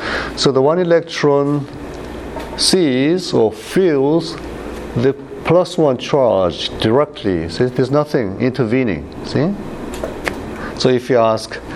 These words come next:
the electron, "Hey, what positive charge do you see?" Then it will say, "Hey,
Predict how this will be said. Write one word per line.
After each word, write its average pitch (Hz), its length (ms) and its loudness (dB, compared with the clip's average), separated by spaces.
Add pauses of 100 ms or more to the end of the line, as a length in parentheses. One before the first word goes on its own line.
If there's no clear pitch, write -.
(240)
the 98 120 4
electron, 143 800 2 (480)
"Hey, 104 240 4
what 120 320 2
positive 131 520 2
charge 120 480 2
do 123 100 0
you 113 140 2
see?" 110 480 2
Then 95 300 0
it 143 40 2
will 101 140 2
say, - 300 2
"Hey, 139 220 0